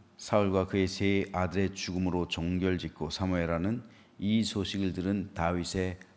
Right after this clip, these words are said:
반응으로 시작합니다. 이때 다윗은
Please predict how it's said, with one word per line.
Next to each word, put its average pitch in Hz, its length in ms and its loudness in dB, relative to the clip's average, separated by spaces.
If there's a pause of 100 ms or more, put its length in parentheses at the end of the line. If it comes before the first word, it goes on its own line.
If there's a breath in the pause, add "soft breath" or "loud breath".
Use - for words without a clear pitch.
(120)
반응으로 87 840 -2
시작합니다. 80 1000 -4 (800 loud breath)
이때 120 260 4
다윗은 101 480 4